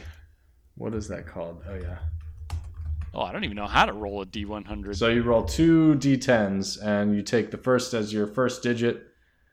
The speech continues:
Speaker 1: and the second as your second digit.
Speaker 2: Forty-seven.
Speaker 1: Uh, on your way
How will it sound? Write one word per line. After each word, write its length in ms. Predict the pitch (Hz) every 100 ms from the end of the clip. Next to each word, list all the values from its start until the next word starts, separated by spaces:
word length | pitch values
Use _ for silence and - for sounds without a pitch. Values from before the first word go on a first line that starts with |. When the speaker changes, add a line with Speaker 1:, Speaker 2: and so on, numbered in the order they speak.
| _ _ _
Speaker 1:
and 800 | - 104 101 98 98 98 95 95
the 40 | 92
second 380 | - 98 98 90
as 220 | 87 -
your 160 | 80
second 380 | 82 - - 64
digit. 320 | 64 - -
Speaker 2:
Forty-seven. 720 | - 196 214 190 208 127 98 - _ - _ _ - - - - _ - - _ _ _ -
Speaker 1:
Uh, 400 | 120 120 120 107
on 220 | 151 180 196
your 160 | 190
way 380 | 165 151 147 147